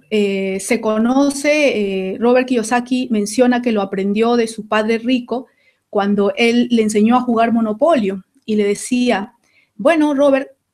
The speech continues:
acuérdate del juego, son cuatro casas verdes, un hotel rojo". Entonces, él en-, entendió que para ser inversionista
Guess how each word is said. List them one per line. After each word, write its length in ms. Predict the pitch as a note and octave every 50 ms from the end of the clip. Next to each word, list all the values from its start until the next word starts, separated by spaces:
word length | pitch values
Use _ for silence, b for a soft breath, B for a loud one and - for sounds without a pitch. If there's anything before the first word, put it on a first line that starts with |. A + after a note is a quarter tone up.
| _ _ -
acuérdate 520 | G#3 G#3+ A3+ B3+ B3+ B3+ B3+ B3 - A#3+
del 140 | A#3 A3+ A3
juego, 540 | A3 - - E4 D#4 D#4+ B3+ G3+ F#3+ F#3+ F#3+
son 480 | - - - G#3+ A3 A3+ A3 - - - _ _ _ _
cuatro 400 | - A3+ B3+ C4+ C4+ D#4 C#4 C#4
casas 400 | - C4+ C#4 - C#4+ C4+ C4+ C4+
verdes, 560 | A3 B3 B3 B3+ A#3 A#3 D4 C#4+ C#4+ - _ _ _ _ _ _ _ -
un 180 | B3 B3 A3+
hotel 320 | G#3 G#3 G#3+ G#3 G#3 G#3 G3+
rojo". 380 | A#3 C4 C4 - - - _ _ b b b b b b b b
Entonces, 460 | G#3+ G#3+ A#3 A3 C4+ C4+ C4 - - - -
él 200 | B3+ B3+ C4 C4+
en-, 360 | C4+ C4+ C4+ - - - _ -
entendió 1040 | G#3 G#3+ G#3+ A3+ A3 A3 A3 G#3+ B3+ A3 A3 A#3 A#3 A#3 B3 C4+ C#4 D4 E4+ - - - _ _
que 100 | - A3
para 180 | A3 G3 G3 G3+
ser 180 | - - B3+ C#4+
inversionista 920 | C#4 C4+ C4+ C4+ C#4 - C#4+ C4+ C4+ C4+ C4 C4 - - B3+ C#4+ C#4+ -